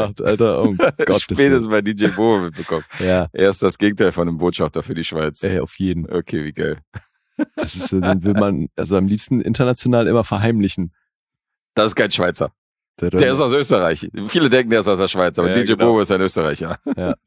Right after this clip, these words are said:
Speaker 2: <laughs> Ettenbaum ist dein Landsmann. <laughs> Ja, Mensch, haben wir heute eine bunte, bunte Tüte hier gehabt, hier aus verschiedenen Genres und verschiedenen Filmen. Ich meine,
Speaker 1: Ja, aber dein, dein anfänglicher Impuls, der war schon goldrichtig. Also du meintest ja, glaub ich, ganz zu Beginn, das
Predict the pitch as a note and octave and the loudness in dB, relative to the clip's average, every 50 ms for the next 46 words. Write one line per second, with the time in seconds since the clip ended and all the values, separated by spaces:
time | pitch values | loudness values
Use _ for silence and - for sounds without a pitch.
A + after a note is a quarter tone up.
0 | A#3 - _ _ _ _ _ - - - - - - - G#2 G2 - F#2+ F2 F2+ | -18 -18 _ _ _ _ _ -20 -20 -20 -20 -10 -4 -2 -2 -2 0 0 2 2
1 | E2+ D#2+ E2+ - - A2 G#2+ G2 F2 E2+ D#2+ - - D#2+ D2 - - _ _ - | 2 0 0 0 0 2 2 2 0 0 -2 -4 -6 -6 -8 -8 -12 _ _ -20
2 | - - F#3+ - - _ - - _ _ _ _ _ _ _ _ _ _ - - | -18 -16 -16 -16 -14 _ -16 -16 _ _ _ _ _ _ _ _ _ _ -20 -20
3 | - - - - - - - - _ _ _ _ _ - G2 G2+ F#2+ E2 - - | -20 -20 -20 -20 -20 -20 -20 -20 _ _ _ _ _ -2 0 0 0 0 -2 -4
4 | - D#2+ F2 D2+ - - - - - - F#2+ G#2 G#2+ G#2+ A2+ A#2+ A#2 B2 B2 A#2 | -4 -4 -4 -2 -4 -6 -10 -8 -6 -4 0 0 2 2 2 2 2 4 4 4
5 | F#2+ F#2+ G2 E2+ D#2+ A#2 C3+ - B3 G3 D#3 B2 F2+ C2 D#2 D2 - _ _ _ | 4 4 0 2 2 2 4 4 6 4 4 4 2 -2 -6 -10 -16 _ _ _
6 | _ _ _ _ - G2 F2+ D#2+ B2 F3 A#3 - G3 E3+ C3 - - F3+ - B3 | _ _ _ _ -20 -18 -4 2 2 4 4 4 2 2 2 0 -2 -2 2 2
7 | E3 A#2+ G2+ F#2+ F2 F2 F2+ F2+ F2 D#2+ - - G2 F2 E2+ D#2+ D#2 E2 E2+ - | 4 4 4 4 4 4 2 2 2 0 -2 -2 0 2 2 4 4 2 0 0
8 | - - F#2+ E2+ - G2 E2+ E2+ E2 D#2+ E2+ E2+ E2+ E2 E2 D#2+ D2+ D#2 D2+ - | -2 -4 -4 -2 -2 -4 -4 -4 -2 0 0 0 0 -2 -4 -8 -10 -12 -8 -6
9 | F2+ D#2+ D#2+ D#2 - - D#2+ D#2 D2+ D2+ D2+ D2+ D2 E2+ E2+ E2 E2 D#2+ D2 A1 | -6 -6 -6 -6 -6 -6 -6 -4 -4 -6 -8 -8 -6 -4 -2 -2 -2 -2 -2 -4
10 | - - - - E2 E2+ F2+ G2 G#2 G2 F2 E2 F2 F2 F2+ F2+ F2+ F2 F2 _ | -6 -8 -10 -8 -6 -4 -2 -2 0 0 -2 -2 -2 -4 -4 -4 -6 -10 -12 _
11 | _ _ _ - B1+ F2 F2 F2+ E2+ D#2+ - - G2+ - - G2+ G2+ G2+ G2 - | _ _ _ -12 -12 -8 -4 -4 -4 -2 -2 -2 -2 0 0 2 2 2 2 0
12 | - F#2+ - - F2+ - - G#2+ G#2 A2 G#2+ - - - - G2+ G2 G#2 G#2+ F#2+ | 0 -2 -2 -4 -6 -2 0 2 2 2 2 -2 -4 -2 2 2 4 4 2 2
13 | F2 G2 G#2 A2+ - - G#2 G2+ - G#2 G#2+ A2 F#2 G2 A#2+ A#2+ - - D#2+ C#2+ | 0 0 0 0 0 -2 -2 0 2 2 0 0 0 -2 -4 -4 -4 -4 -4 -4
14 | - - - - - F2 F2 F2 E2 E2+ F2+ F#2+ G2+ G2+ G2+ - G#2+ F2+ F#2 G2 | -4 -6 -8 -8 -6 -4 -4 -4 -4 -2 -2 -2 -2 -2 -2 -4 -4 -2 -2 -2
15 | F#2+ - - G2+ G2 - - - F2+ F#2 E2+ G2 G2+ G#2 G#2+ G#2+ G2+ F#2+ - - | -2 -2 -4 -4 -4 -4 -6 -8 -8 -6 -4 -2 -2 -2 0 -2 -2 -4 -6 -8
16 | - - - | -8 -8 -8